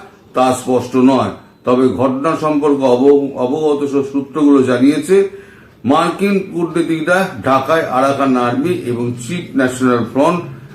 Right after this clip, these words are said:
এর প্রতিনিধিদের সঙ্গে গোপনে আলোচনা করছেন। গোপন বৈঠকের শর্ত হিসেবে আরাকান আর্মি এবং সিএনএফ জিহাদি আরাকান রোহিঙ্গা স্যালভেশন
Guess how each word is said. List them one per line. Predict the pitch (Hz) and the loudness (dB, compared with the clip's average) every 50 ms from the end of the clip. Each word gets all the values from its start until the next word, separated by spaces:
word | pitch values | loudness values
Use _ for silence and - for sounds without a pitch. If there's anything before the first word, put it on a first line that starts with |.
| - - - - | -20 -18 -6 -2
এর | - 135 139 - | 0 2 2 2
প্রতিনিধিদের | - 139 139 139 147 143 139 131 123 127 127 | 0 0 0 2 4 6 6 6 4 2 0
সঙ্গে | 127 139 135 143 156 175 180 | 0 0 0 2 2 0 0
গোপনে | 165 117 - 135 139 139 139 139 135 131 123 | -2 -2 0 0 0 2 2 2 2 2 2
আলোচনা | 117 117 117 110 110 123 123 120 | 0 0 0 -2 0 0 0 -2
করছেন। | 110 - 131 143 139 - 180 180 185 185 185 - - - - - - - | -2 -2 -2 -4 -4 -2 -2 -2 -2 -2 -4 -6 -12 -16 -16 -12 -8 -2
গোপন | 98 135 147 131 143 147 139 131 | 2 2 2 4 4 4 6 6
বৈঠকের | 127 127 123 127 131 127 135 139 | 6 4 4 2 2 0 0 0
শর্ত | 127 - 135 127 123 123 - 127 | -2 -2 -2 -2 -2 -2 -2 -2
হিসেবে | 123 123 120 107 131 143 143 160 175 185 185 185 - - - - - - | -2 -2 -2 -2 0 0 0 2 2 2 0 0 -4 -12 -20 -14 -6 -2
আরাকান | 110 127 139 135 131 127 127 123 120 | 0 2 2 2 2 0 0 0 0
আর্মি | 117 120 120 127 143 160 170 | 0 0 2 2 2 2 0
এবং | - - 120 123 123 127 143 160 165 165 165 - - - - - - - - - | -2 -4 -2 -2 0 0 2 0 0 -2 -6 -12 -18 -20 -20 -18 -16 -16 -6 0
সিএনএফ | 139 147 147 139 135 131 131 131 127 - 143 160 170 170 - - - - - - - - - - - 104 104 | 2 4 6 6 6 4 2 2 0 -2 -2 -2 -4 -4 -8 -14 -20 -20 -20 -20 -20 -20 -18 -16 -12 -6 0
জিহাদি | 120 135 143 143 147 143 151 156 | 2 4 4 4 4 2 0 -2
আরাকান | - 123 123 123 127 123 120 135 143 143 143 - - - - - - - - - - - - - - - | -2 -2 -2 0 0 0 0 0 0 0 -2 -4 -8 -16 -20 -20 -20 -20 -20 -20 -20 -20 -18 -16 -10 -2
রোহিঙ্গা | 98 123 143 151 156 156 147 135 | 2 2 4 4 2 2 0 0
স্যালভেশন | 139 - 143 139 131 127 131 127 135 135 135 | 2 2 2 2 2 2 2 2 2 0 0